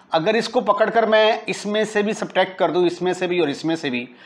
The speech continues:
तो यहाँ पे ज़ीरो आ जाएगा, यहाँ पे ज़ीरो आ जाएगा, इधर x माइनस a बन जाएगा। ठीक है, इधर ज़ीरो, ज़ीरो, x माइनस a ज़ीरो, तो x माइनस a वाली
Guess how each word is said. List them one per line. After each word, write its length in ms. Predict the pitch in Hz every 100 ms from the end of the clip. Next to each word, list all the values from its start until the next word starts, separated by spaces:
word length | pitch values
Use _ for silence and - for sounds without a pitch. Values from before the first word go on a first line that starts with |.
| - - -
तो 60 | 139
यहाँ 260 | 160 185
पे 120 | 180
ज़ीरो 280 | 151 147 170
आ 120 | 170
जाएगा, 200 | 160 165
यहाँ 280 | 165 139 151
पे 100 | 156
ज़ीरो 220 | 135 143
आ 120 | 151 143
जाएगा, 260 | 147 139
इधर 240 | 143 139 135
x 160 | -
माइनस 320 | 135 127 123
a 100 | 117
बन 200 | 101 104
जाएगा। 300 | 92 104 - - _ _ _ - _ -
ठीक 200 | 147 160
है, 140 | 262 - - - - -
इधर 220 | 151 160 143
ज़ीरो, 280 | 143 151
ज़ीरो, 280 | 139 139 151
x 240 | 143 139 147
माइनस 340 | 139 139 143
a 120 | 135 131
ज़ीरो, 360 | 120 123 123 - - -
तो 60 |
x 220 | 165 160 160
माइनस 340 | 156 156 156
a 80 | 139
वाली 280 | 143 143